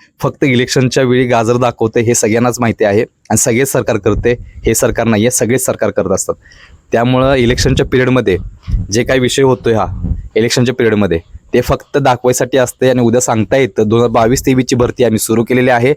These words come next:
लगेचच आम्ही दोन हजार जे काही त्यानंतर तेवीस नंतरच्या ज्या जागा रिक्त होत्या, त्या जागा नऊ हजार आम्ही लगेचच भरायला चालू केले. हे गतिमान सरकार आहे,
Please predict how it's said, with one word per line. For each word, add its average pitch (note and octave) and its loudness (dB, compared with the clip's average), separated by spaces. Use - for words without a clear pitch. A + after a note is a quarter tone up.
लगेचच C3+ 2
आम्ही C#3 0
दोन C3 2
हजार B2+ 0
जे A#2 0
काही C3 0
त्यानंतर B2 0
तेवीस B2 0
नंतरच्या B2+ 0
ज्या C3 2
जागा A#2+ 2
रिक्त B2 -2
होत्या, A2 0
त्या B2 2
जागा A#2+ 0
नऊ A#2+ 2
हजार A2 2
आम्ही G#2+ 0
लगेचच A2 0
भरायला G#2 0
चालू F#2+ -2
केले. F2+ -4
हे B2 0
गतिमान A#2+ -2
सरकार A2+ -4
आहे, E2 -4